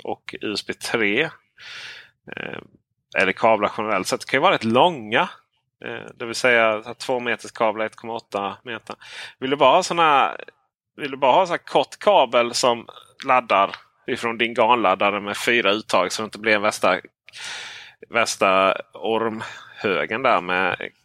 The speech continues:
kablar. Då vill du ha de här korta, små, små, små, små kablarna på så här tjugo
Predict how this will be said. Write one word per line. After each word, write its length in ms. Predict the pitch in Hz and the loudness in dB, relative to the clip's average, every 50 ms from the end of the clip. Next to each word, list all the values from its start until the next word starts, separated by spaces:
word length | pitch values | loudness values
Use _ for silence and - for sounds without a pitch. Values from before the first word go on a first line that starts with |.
| - | -2
kablar. 400 | - 117 110 107 - 95 90 82 - - - - - - - | 0 2 2 2 2 2 2 0 0 -4 -10 -12 -14 -12 -6
Då 100 | - 120 | -4 -2
vill 120 | 104 110 117 | 0 2 2
du 60 | 143 | 2
ha 80 | 160 | 2
de 80 | 156 143 | 2 2
här 80 | 147 127 | 0 -2
korta, 500 | - - - 151 - - _ - 98 - | 0 0 0 0 0 0 _ 0 0 0
små, 200 | - 156 151 135 | 0 -2 -2 -2
små, 180 | - 143 131 | -2 -4 -4
små, 160 | - 147 131 | -4 -4 -4
små 160 | 117 - 135 117 | -2 -2 -2 0
kablarna 520 | - - 123 117 113 98 87 80 87 87 | 0 0 0 2 2 0 0 0 -2 -6
på 260 | 90 113 107 104 98 | -6 -6 -8 -6 -4
så 120 | 98 - 110 | 0 2 2
här 240 | 101 85 78 - - - - - _ _ _ - - | 4 2 2 -2 -4 -10 -18 -20 _ _ _ -12 -6
tjugo 640 | - - - 135 123 113 101 90 80 90 87 101 | -4 -2 0 0 0 0 -2 -2 0 0 0 0